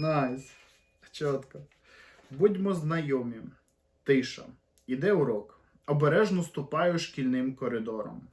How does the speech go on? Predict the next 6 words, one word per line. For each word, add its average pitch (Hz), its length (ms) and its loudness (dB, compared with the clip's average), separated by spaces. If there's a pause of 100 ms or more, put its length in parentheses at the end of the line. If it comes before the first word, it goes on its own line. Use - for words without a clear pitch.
(120)
Немо 143 300 0
школяр, 113 520 -8 (220)
щоб - 360 -8 (220)
завинив. 117 500 -8 (600)
Озираючись 165 840 2
навколо, 156 680 0